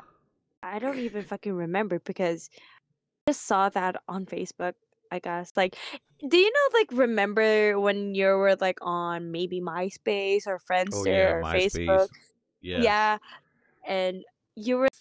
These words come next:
Speaker 1: like, this one, some people would, like, posting about, like, a shit, being like, "Been me and you forever, my girl." Like, kind of, kind of
Speaker 2: Yeah.
Speaker 1: crazy ass shit.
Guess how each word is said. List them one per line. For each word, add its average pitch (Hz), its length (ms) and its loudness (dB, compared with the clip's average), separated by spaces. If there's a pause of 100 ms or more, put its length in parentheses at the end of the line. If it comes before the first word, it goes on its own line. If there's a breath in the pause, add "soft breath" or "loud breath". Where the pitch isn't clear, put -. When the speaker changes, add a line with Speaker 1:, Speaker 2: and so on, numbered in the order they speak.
(100)
Speaker 1:
like, 185 260 -4
this 185 240 -6
one, 180 420 -6 (300)
some 202 240 -2
people 196 340 -4
would, 180 220 -4
like, 170 140 -8 (180)
posting 185 340 -4
about, 175 500 -2 (100)
like, 170 360 -6 (160)
a 220 60 -6
shit, 185 440 0
being 185 200 0
like, 180 260 -4 (840)
"Been 196 240 0
me 196 200 4
and 185 120 -2
you 196 120 -6
forever, 185 440 -10
my 180 180 -10
girl." 185 360 -8 (260 loud breath)
Like, 262 220 4
kind 302 240 4
of, 320 220 0 (120)
kind 269 240 4
of 269 100 4
Speaker 2:
Yeah. 87 240 -4 (280)
Speaker 1:
crazy 254 340 0
ass 240 300 2
shit. 277 500 2